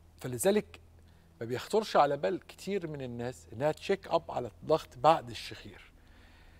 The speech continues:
اكيد يعني عملت استدي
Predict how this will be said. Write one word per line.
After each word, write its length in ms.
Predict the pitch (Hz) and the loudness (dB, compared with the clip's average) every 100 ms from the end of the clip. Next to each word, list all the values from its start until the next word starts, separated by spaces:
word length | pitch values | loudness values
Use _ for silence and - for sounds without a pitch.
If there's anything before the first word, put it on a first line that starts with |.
| - - - | -20 -20 -12
اكيد 340 | 120 - 226 185 - - - - - - - 110 107 | -10 -4 -4 -6 -16 -20 -20 -20 -20 -20 -18 -16 -14
يعني 480 | 123 113 110 113 120 - | -12 -12 -12 -14 -16 -14
عملت 280 | 104 120 160 | -12 -2 -2
استدي 520 | - - 180 165 104 | -2 -8 -6 -6 -10